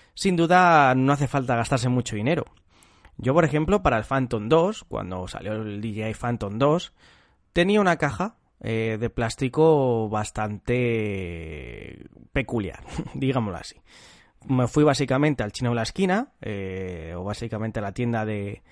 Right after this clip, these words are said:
de suministros de la China, incluso lo podéis comprar en Amazon esa caja, es una caja muy normal de plástico,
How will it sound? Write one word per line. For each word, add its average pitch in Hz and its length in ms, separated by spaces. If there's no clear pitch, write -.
de 127 100
suministros 127 440
de 113 40
la 113 140
China, 151 200
incluso 123 300
lo 107 120
podéis 104 180
comprar 107 300
en - 20
Amazon 104 340
esa 101 180
caja, 135 300
es 123 120
una 107 120
caja 101 260
muy 107 200
normal 113 340
de 117 80
plástico, 156 540